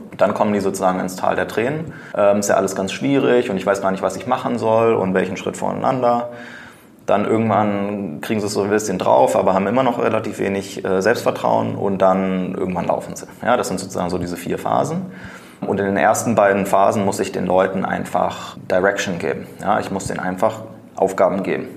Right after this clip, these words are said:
Ich sage, also ganz, vor allen Dingen, wenn die ganz am Anfang anfangen, sage ich, hey, hör zu, das ist dein Plan für heute. Ja, das sind die Aufgaben, die zu erledigen sind. Wir setzen uns heute Abend zusammen und gucken, wie weit du vorangekommen bist.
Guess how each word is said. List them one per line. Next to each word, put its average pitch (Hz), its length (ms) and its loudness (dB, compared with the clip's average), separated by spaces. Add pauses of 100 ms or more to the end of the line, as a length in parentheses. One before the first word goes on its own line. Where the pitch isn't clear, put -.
Ich - 60 -18
sage, 92 600 0 (500)
also 92 200 -4
ganz, 104 280 0
vor - 80 4
allen 104 160 4
Dingen, 107 240 0
wenn 98 100 4
die 92 60 0
ganz 92 180 2
am 95 100 -2
Anfang 90 220 -2
anfangen, 127 400 0
sage 98 200 2
ich, 95 120 -4
hey, 95 120 2
hör 95 140 -2
zu, - 280 -4 (580)
das - 140 2
ist 139 120 2
dein 101 120 2
Plan 98 240 2
für 95 160 -6
heute. 90 320 0 (460)
Ja, 120 340 -2
das 98 140 0
sind 104 160 -4
die 98 80 0
Aufgaben, 156 540 2 (1000)
die 95 80 -4
zu 92 140 -2
erledigen 123 420 2
sind. 156 300 0 (640)
Wir 101 100 4
setzen 104 220 2
uns 98 160 -2
heute 92 160 2
Abend 92 240 0
zusammen 120 340 0
und 95 100 -2
gucken, 98 480 -4
wie 98 140 -4
weit 87 180 0
du - 40 -6
vorangekommen - 640 -10
bist. - 280 -14